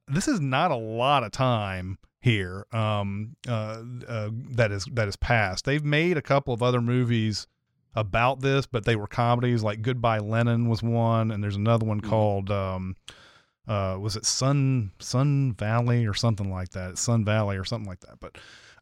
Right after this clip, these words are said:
Speaker 1: um, but, uh, this was the first time anything, anybody took this, this kind of thing seriously. But, um,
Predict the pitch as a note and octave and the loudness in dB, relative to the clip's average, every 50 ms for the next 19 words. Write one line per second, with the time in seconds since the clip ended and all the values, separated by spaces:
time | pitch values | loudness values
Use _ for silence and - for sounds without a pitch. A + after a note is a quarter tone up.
0 | - A#2+ A#2+ A#2 A2+ G#2+ G#2 G2+ G2+ G2+ G2 - - A#2+ A2+ - - B2+ A2+ A2+ | -4 0 2 2 2 2 0 -2 -4 -8 -2 0 2 2 2 0 0 0 0 2
1 | A#2+ C#3 - C3+ A#2 A2+ - - A#2+ A#2 - - A#2+ A2+ A2+ A2 A2 A2 A2 G#2+ | 2 2 2 2 0 0 2 2 2 2 2 2 2 2 2 2 2 2 0 0
2 | G2 A#2 A2+ A#2+ B2 A#2 A2 A#2 A2 G#2 G2+ - - A#2 G#2 - - G#2+ G#2+ G#2 | 0 -2 0 0 0 2 2 2 2 2 0 -2 -2 -4 -4 -4 -4 -4 -2 -2
3 | - - - - - A#2 G#2+ - - A#2 A2+ G#2+ G#2+ G2 G#2+ G#2 G2+ F#2+ - - | -2 -4 -6 -6 -4 -4 -2 0 2 2 2 2 2 0 -2 -2 -2 -2 -2 -2
4 | A2+ A2 A2 G#2 F#2+ - G2 F2+ F#2+ F#2+ F#2 - G#2 G2+ G2+ _ _ _ _ _ | 0 0 -2 -2 -4 -6 -10 -14 -14 -12 -10 -10 -10 -10 -12 _ _ _ _ _
5 | _ _ _ _ _ _ _ _ _ - B2 A#2+ A2+ G#2+ G#2 G2 G2 G2 | _ _ _ _ _ _ _ _ _ 0 0 2 2 0 0 -2 -4 -6